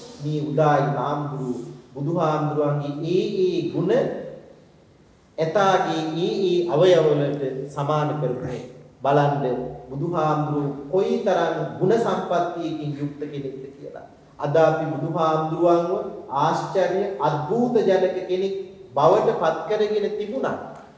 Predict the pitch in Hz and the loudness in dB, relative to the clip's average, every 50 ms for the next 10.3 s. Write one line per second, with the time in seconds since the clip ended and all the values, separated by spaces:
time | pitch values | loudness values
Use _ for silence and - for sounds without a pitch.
0 | - - - 127 143 151 196 214 202 175 156 151 143 135 139 - 131 131 131 131 | -20 -20 -12 -8 -6 -4 -2 -2 0 2 2 2 2 0 0 -2 -4 -4 -4 -4
1 | 127 - - 151 147 143 - - - - - 117 - - - - - - - - | -4 -4 -2 0 0 0 0 -2 -2 -4 -6 -6 -8 -10 -12 -14 -16 -18 -20 -20
2 | - - 151 139 143 160 160 160 160 151 147 147 143 143 143 135 127 123 120 123 | -12 -6 -2 0 0 2 2 2 2 2 2 0 0 0 -2 -4 -4 -4 -6 -6
3 | - - - - - - - - _ - 104 101 110 120 135 139 - - - 127 | -10 -12 -16 -20 -20 -20 -20 -20 _ -18 -14 -12 -10 -8 -8 -8 -10 -10 -12 -14
4 | 123 110 104 - - - - - _ _ _ - 151 147 160 160 165 165 151 151 | -16 -16 -18 -20 -20 -20 -20 -20 _ _ _ -8 -6 -2 -2 0 0 2 2 2
5 | 151 151 156 156 151 156 165 160 160 160 160 156 160 156 156 - 185 190 190 190 | 0 -2 -2 -2 0 2 4 6 6 4 4 2 2 2 2 4 2 2 4 4
6 | 185 185 185 180 185 180 185 180 180 190 214 - - 196 185 190 208 202 220 220 | 6 6 6 4 4 2 2 2 2 2 0 0 2 2 2 2 2 2 2 2
7 | 214 214 214 214 214 214 - - - - - - - - - - - - _ - | 2 2 0 0 -2 -4 -8 -10 -14 -16 -18 -20 -20 -20 -20 -20 -20 -20 _ -20
8 | - _ - 165 175 190 233 233 226 220 226 220 226 220 220 214 214 202 175 170 | -18 _ -2 0 6 8 8 10 8 6 6 0 -2 -2 -2 -2 0 2 2 2
9 | 170 - 220 208 214 196 175 180 190 208 202 202 208 208 202 196 185 175 185 190 | 4 2 2 2 4 4 6 6 6 4 4 4 4 2 2 2 0 0 0 -2
10 | 185 - 190 185 175 175 | -4 -2 -2 -2 -2 -2